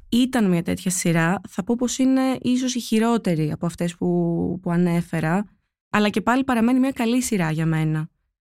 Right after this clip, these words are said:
It delivers, ρε παιδί μου. Δεν περιμένεις πολλά πράγματα, αλλά όταν την τελειώνεις, αυτό που έχεις εισπράξει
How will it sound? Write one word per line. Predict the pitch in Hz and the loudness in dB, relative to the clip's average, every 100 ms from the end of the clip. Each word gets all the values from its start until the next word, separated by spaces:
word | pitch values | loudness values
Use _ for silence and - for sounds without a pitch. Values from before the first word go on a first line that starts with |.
| _ | _
It | 220 196 | -4 0
delivers, | 196 226 247 175 147 | 0 2 0 0 -2
ρε | 151 | -4
παιδί | 151 151 151 | -4 -2 -2
μου. | 151 147 151 - _ _ | -2 -2 -6 -10 _ _
Δεν | - 220 | -2 2
περιμένεις | 226 262 262 233 | 2 4 2 0
πολλά | - 196 190 | 0 0 0
πράγματα, | 185 180 170 180 170 180 180 208 _ _ _ _ | 0 0 0 0 0 0 0 -2 _ _ _ _
αλλά | 208 208 214 208 202 196 - | 0 0 0 0 0 -2 -4
όταν | 214 262 | 0 0
την | 262 | 0
τελειώνεις, | 220 208 202 190 196 202 233 294 - _ | 2 2 2 2 2 2 0 -2 -8 _
αυτό | 196 - 254 | -6 -2 -2
που | 254 | -2
έχεις | 254 | -4
εισπράξει | 240 - 220 240 247 277 294 311 | -6 -2 0 0 -2 -2 -2 -2